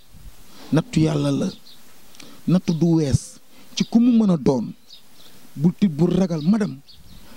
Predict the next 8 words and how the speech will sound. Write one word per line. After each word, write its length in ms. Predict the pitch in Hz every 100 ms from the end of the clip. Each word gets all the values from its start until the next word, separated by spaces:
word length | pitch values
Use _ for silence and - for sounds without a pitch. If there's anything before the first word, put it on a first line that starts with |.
| -
Jàmm 260 | 131 160 151
ngay 160 | 147 143 -
am. 160 | 120 - - - - -
Yàllaay 380 | - 160 165 156
xool 260 | 143 165 151
ki 120 | 156
ko 160 | - 143
neex, 520 | 143 139 170 143